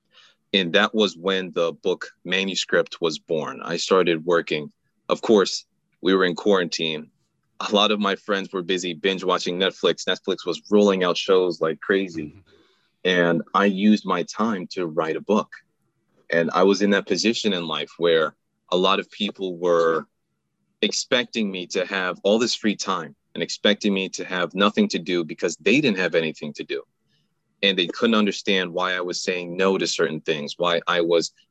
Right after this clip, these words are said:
Speaker 1: prioritizing my work at a time where a lot of people were no longer working. And I kept my head down. I kept working.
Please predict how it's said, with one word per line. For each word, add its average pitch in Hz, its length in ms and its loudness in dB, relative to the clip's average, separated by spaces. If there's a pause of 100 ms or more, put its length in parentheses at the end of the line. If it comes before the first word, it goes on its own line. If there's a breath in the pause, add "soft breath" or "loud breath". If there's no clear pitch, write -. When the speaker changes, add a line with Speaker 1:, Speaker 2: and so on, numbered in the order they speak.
(120)
Speaker 1:
prioritizing 92 880 0
my 82 160 -6
work 82 480 0 (100)
at 95 80 0
a 90 60 4
time 95 360 0
where 87 300 2 (320)
a 95 60 2
lot 92 260 0
of 90 100 -4
people 92 340 -4
were 85 100 -4
no 87 220 -4
longer 80 360 -6
working. 80 500 -2 (1000)
And 90 260 4
I 90 80 0
kept 117 300 -2
my 117 120 0
head 92 260 -2
down. 78 260 -2
I 78 80 -10
kept - 300 -4
working. 82 520 -4